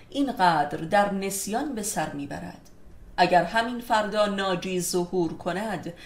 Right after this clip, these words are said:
تکلیف ما چیست؟ آیا باید استغفار کنیم؟ از جهل و بی‌معرفتی و بدبختی و بنبست هاست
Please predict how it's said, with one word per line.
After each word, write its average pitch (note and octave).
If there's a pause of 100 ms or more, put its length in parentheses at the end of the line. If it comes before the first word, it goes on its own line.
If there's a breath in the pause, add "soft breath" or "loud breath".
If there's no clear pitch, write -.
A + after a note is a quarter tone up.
(140 loud breath)
تکلیف A3+
ما G#3
چیست؟ - (360)
آیا A3
باید F#3+
استغفار G#3+
کنیم؟ F3 (1120)
از D#3+
جهل G3
و F#3
بی‌معرفتی F#3
و F3+
بدبختی F3+
و E3+
بنبست E3
هاست -